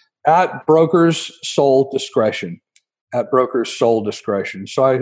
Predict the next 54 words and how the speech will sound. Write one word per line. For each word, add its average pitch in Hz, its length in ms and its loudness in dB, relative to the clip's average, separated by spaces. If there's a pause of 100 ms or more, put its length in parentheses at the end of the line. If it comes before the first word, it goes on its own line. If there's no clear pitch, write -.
(120)
essentially 147 500 -2
have 123 140 2
a 104 80 -2
blank 110 360 -4
check 117 340 0 (880)
within 170 320 0
the 143 80 2
scope - 420 0
of 120 140 -2
those 127 280 2
major 131 340 0
mechanical 127 640 -2
things, 123 500 -4
or 110 400 0
if 120 100 -12
a 127 60 -4
big 131 260 -2
tree, 127 560 0 (540)
we 143 80 -2
just 190 180 -6
had 139 140 0
a 104 40 0
massive 123 520 -2
windstorm 110 600 -2
in 101 80 -4
Austin. 104 680 -4
It 113 240 -8
hit, 127 280 -2
hit 135 120 4
up 110 180 2
north, 117 340 2
but 117 100 2
it 143 140 0
blew 143 180 4
down 135 220 2
a 110 40 0
bunch 113 280 0
of - 80 -16
trees. 104 440 0 (500)
Um, 117 180 -4
if - 120 -12
a 110 60 -8
big 151 260 0
giant 151 360 2
tree 139 260 2
fell 131 240 2
on 135 140 2
the 117 80 0
roof 123 260 0
of 113 80 -2
one 117 100 -2
of 120 60 -2
my 113 140 -2
houses, 117 520 0